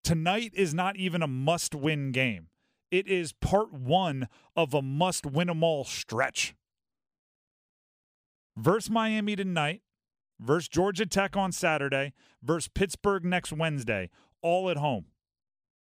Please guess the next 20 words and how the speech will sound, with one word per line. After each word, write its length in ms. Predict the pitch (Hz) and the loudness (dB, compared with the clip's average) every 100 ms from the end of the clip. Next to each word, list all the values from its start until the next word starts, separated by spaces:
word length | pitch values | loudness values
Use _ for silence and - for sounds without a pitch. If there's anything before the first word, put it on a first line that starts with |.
| - | -4
You 160 | 139 | 0
need 160 | 202 202 | 0 2
to 80 | 185 | 2
win 260 | 175 175 160 _ | 4 0 -4 _
all 520 | 170 196 202 202 196 _ _ | -2 0 0 -2 -6 _ _
three. 480 | - 160 160 110 - _ _ _ _ _ _ _ _ - | -8 -2 -2 -2 -8 _ _ _ _ _ _ _ _ -2
Miami 520 | 139 147 165 208 220 | 0 2 2 0 0
is 140 | 202 | -2
middle 260 | 180 202 190 | -2 0 0
of 80 | 180 | 0
the 80 | |
pack. 360 | 151 156 196 190 | -4 0 0 -2
The 140 | 151 | -2
other 180 | 165 196 | 0 0
two 160 | 156 202 | 0 -2
are 80 | 160 | 0
bottom 400 | 117 165 160 143 | 0 0 0 -2
of 100 | 107 | -6
the 80 | |
pack. 400 | 107 110 85 - | -6 -6 -6 -12